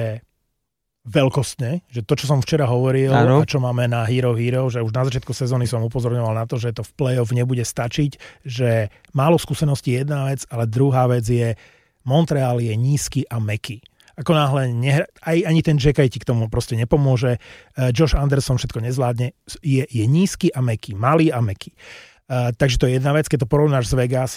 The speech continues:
Speaker 1: to sú veľkí chlapi. To je jedno, kto, ukáž mi jedného malého hráča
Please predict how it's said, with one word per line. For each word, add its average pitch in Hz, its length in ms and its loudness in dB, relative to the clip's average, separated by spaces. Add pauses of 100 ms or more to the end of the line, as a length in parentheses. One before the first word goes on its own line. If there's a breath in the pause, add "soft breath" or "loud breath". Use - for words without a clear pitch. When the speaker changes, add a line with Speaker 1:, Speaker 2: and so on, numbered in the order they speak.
(100)
Speaker 1:
to - 100 -2
sú 151 160 2
veľkí 131 640 2
chlapi. 113 440 -4 (120)
To 156 120 4
je 147 180 6
jedno, 147 200 2
kto, - 160 0
ukáž 170 260 2
mi 151 80 4
jedného 139 260 4
malého 139 680 6
hráča 123 500 2